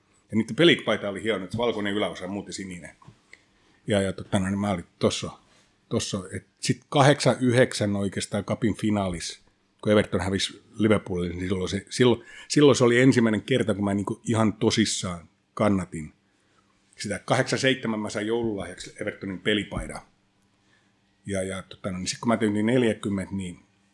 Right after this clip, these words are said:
itse asiassa me mentiin silloin, tota, katsoa Everton Hall samana päivänä, kun mulla oli neljäkymmenvuotis synttäri perheen kanssa. Ja, ja ainoa paita, minkä mä ostin, tota, no, niin, ää,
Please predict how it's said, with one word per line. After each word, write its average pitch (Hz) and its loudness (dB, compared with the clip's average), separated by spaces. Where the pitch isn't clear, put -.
itse 110 -8
asiassa 104 -2
me 101 2
mentiin 101 -2
silloin, 104 0
tota, 95 -8
katsoa 101 -8
Everton 101 -4
Hall 87 -6
samana 101 0
päivänä, 85 -4
kun 85 -12
mulla 87 -10
oli 87 -6
neljäkymmenvuotis 90 -8
synttäri - -10
perheen 87 -10
kanssa. - -16
Ja, - -20
ja - -18
ainoa 123 2
paita, 110 0
minkä 98 -6
mä 95 -10
ostin, 92 -12
tota, 92 -14
no, 90 -12
niin, 82 -14
ää, 87 -12